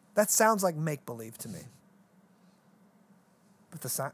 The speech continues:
but they say it's true. I don't understand that. Much less do I understand how these two natures work together. I don't know.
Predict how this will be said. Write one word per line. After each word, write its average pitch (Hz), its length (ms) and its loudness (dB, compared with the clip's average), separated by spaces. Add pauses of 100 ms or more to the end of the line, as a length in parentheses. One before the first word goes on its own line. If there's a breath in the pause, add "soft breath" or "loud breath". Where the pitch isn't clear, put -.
(100)
but 120 140 -10
they 123 100 -4
say 143 220 -2
it's 196 180 -4
true. 285 280 -4 (1500)
I 143 120 0
don't 190 120 2
understand 135 420 -4
that. 175 180 -6 (1120 soft breath)
Much 160 260 0
less 170 300 4
do 147 140 -2
I 147 80 2
understand 143 440 -4
how 156 320 4
these 143 240 -2
two 165 220 -2
natures 139 720 -6 (920)
work 139 280 -4
together. 131 500 -6 (720)
I 143 100 4
don't 151 160 0
know. 139 220 -4